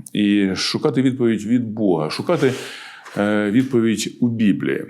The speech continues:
Але що Біблія нам підказує? Іноді,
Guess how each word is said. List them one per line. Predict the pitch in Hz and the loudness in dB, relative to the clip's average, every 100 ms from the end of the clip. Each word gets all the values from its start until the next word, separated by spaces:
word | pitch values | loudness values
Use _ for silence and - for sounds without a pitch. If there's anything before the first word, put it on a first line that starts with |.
| - _ - - | -16 _ -20 0
Але | 113 143 160 147 - - | 4 4 4 2 -2 -4
що | - 196 208 - 101 | 2 4 2 0 0
Біблія | 151 143 139 | 2 4 2
нам | 127 131 113 | 2 2 0
підказує? | 127 131 143 90 78 73 - - - - - - - - - - - _ - | -2 -2 0 0 0 -4 -6 -10 -18 -20 -20 -20 -20 -20 -20 -20 -20 _ 2
Іноді, | 214 208 160 147 151 | 4 4 4 4 4